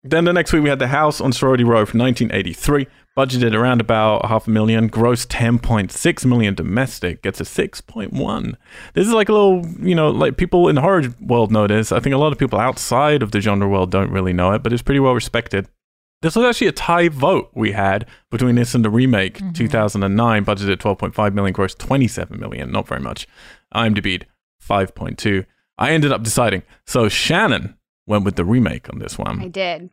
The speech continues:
Speaker 1: Katie went with the original, but after some duress from both of you.
Speaker 3: Yes.
Speaker 2: Yeah.
Speaker 1: It, it
Speaker 2: Well,
Speaker 1: wasn't, like, an easy decision.
Speaker 2: 'cause it has a fucking terrible ending.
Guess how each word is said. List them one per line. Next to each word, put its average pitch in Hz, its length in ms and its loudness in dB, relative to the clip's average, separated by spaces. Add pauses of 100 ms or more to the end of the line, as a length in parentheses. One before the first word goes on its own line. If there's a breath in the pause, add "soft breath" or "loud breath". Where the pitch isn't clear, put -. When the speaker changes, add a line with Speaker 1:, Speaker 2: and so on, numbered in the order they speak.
(240)
Speaker 1:
Katie 107 260 2
went 107 180 2
with 104 100 0
the 98 80 0
original, 104 380 2
but 92 160 0
after 143 180 2
some 131 180 2
duress 107 360 2
from 98 160 -2
both - 280 -8
of - 120 -16
you. - 140 -16 (200)
Speaker 3:
Yes. - 380 -14 (240)
Speaker 2:
Yeah. 208 260 -20 (360)
Speaker 1:
It, 120 60 -2
it 110 140 -6
Speaker 2:
Well, 117 200 2
Speaker 1:
wasn't, 123 200 2
like, 113 140 2
an 113 80 0
easy 101 280 0
decision. - 400 -6
Speaker 2:
'cause 285 240 -2
it 226 100 -6
has 233 240 -4
a 170 240 -8
fucking 196 540 -10
terrible 170 480 -10
ending. 143 420 -10